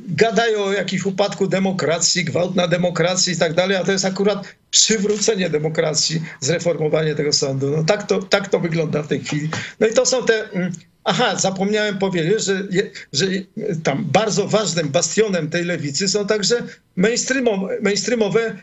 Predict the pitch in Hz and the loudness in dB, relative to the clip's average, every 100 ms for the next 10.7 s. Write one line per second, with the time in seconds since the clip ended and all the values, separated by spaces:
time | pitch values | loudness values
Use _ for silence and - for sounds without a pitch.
0 | _ 233 339 220 143 135 - - 151 175 | _ 0 0 2 -4 -6 -12 -14 -6 -2
1 | 165 160 226 - 202 - 190 190 165 165 | 0 0 2 2 2 2 0 -2 -2 -2
2 | 165 180 214 220 160 160 214 208 151 131 | 0 0 0 0 0 2 0 0 -2 -6
3 | - - - - - 214 240 226 - 185 | -10 -14 -18 -12 0 2 4 2 0 0
4 | 180 160 185 165 - - 190 165 160 170 | 0 0 0 0 -2 0 -2 0 -2 0
5 | - 214 220 214 - - 208 196 196 180 | 2 2 2 0 -2 -2 -2 0 0 0
6 | 170 190 254 202 226 220 202 - 214 196 | 0 -2 0 2 2 2 0 0 0 2
7 | 185 139 196 135 175 208 - _ _ _ | 0 2 0 2 0 0 -4 _ _ _
8 | - 220 202 196 196 190 226 294 277 - | 0 2 2 0 0 2 2 2 0 0
9 | 151 147 - 190 _ _ - 226 208 196 | -2 -4 -8 -14 _ _ -2 0 2 0
10 | - 180 190 190 170 175 180 | 0 -2 -2 -2 -4 -4 -6